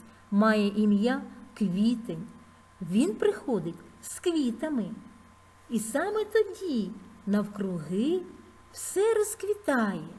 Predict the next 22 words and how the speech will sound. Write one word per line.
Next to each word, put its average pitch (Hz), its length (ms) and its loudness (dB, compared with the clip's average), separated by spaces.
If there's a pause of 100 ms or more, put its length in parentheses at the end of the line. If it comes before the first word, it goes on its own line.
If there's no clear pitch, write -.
(600)
Подивіться, 330 600 2
як 220 160 2
гарно 202 440 2
в 202 160 -2
квітні. 185 580 -2 (240)
Помилуйтеся 349 760 2
його 196 220 -2
красою. 202 720 -4 (2000)
А 220 100 0
третій, 226 640 4 (220)
останній 285 720 4
місяць 247 580 0 (260)
називають 226 880 6
травень. 202 680 2 (1000)
Його 214 240 4
так 208 160 2
назвали, 202 720 4 (340)
тому 240 260 10
що 247 200 0
саме 392 380 2
в - 100 -6
травні 220 680 2